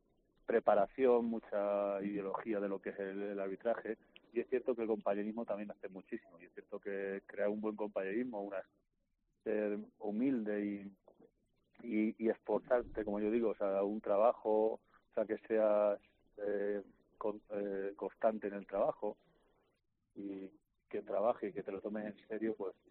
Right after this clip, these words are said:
llega a que, aparte que todo el colectivo lo haga, a, a que individualmente aportas tú al colectivo tu trabajo y tu profesionalidad,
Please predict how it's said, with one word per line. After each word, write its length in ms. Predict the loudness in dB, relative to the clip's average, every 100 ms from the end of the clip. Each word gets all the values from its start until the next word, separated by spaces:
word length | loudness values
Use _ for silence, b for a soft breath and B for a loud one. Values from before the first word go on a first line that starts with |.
| -8
llega 260 | 0 0
a 40 | 0
que, 600 | -2 -4 -4 -4 -4 -4
aparte 360 | -4 -4 -4 -6
que 240 | -6 -6
todo 200 | -6 -6
el 80 | -6
colectivo 760 | -6 -8 -8 -6 -4 -4 -4 -6 -10
lo 200 | -4 -2
haga, 220 | -2 -4 _ _ _ -6
a, 180 | -6 -6 -6
a 160 | -6 -4
que 140 | -4
individualmente 720 | -2 -2 0 0 -4 -2 0
aportas 600 | 0 2 4 4 2 -2 -2
tú 100 | -4
al 60 | -4
colectivo 880 | -4 -6 -6 -4 -2 -2 -2 -6 -12 -14
tu 100 | -8
trabajo 400 | 0 2 2 -2
y 40 | -8
tu 460 | -6 -6 -4 -6 -10 _ _
profesionalidad, 600 | -12 -12 -12 -6 -4 -4